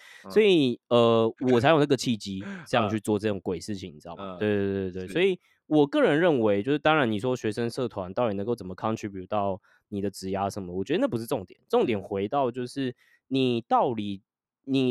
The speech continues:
Speaker 2: 如果啦，你要成为，<laughs> 你要成为像我这样好怪，应该说如果，呃，你跟我一样是可能不想要，可能在比，既定的，比如说台湾很多人就是，啊，那升职买房，然后最后就规划是这样，
Speaker 1: 嗯。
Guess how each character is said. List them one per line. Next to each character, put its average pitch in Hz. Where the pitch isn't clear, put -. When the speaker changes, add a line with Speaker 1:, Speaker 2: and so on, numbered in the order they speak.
Speaker 2:
如 151
果 131
啦， 101
你 104
要 131
成 113
为， 110
<laughs> -
你 95
要 107
成 107
为 92
像 101
我 90
这 92
样 92
好 85
怪， 90
应 165
该 190
说 208
如 160
果， 156
呃， 110
你 127
跟 151
我 135
一 104
样 120
是 127
可 107
能 95
不 165
想 98
要， 120
可 120
能 113
在 135
比， 135
既 180
定 131
的， 92
比 110
如 107
说 131
台 120
湾 123
很 104
多 110
人 104
就 -
是， 113
啊， 113
那 123
升 120
职 107
买 95
房， 90
然 92
后 104
最 110
后 110
就 107
规 104
划 104
是 98
这 98
样， 92
Speaker 1:
嗯。 104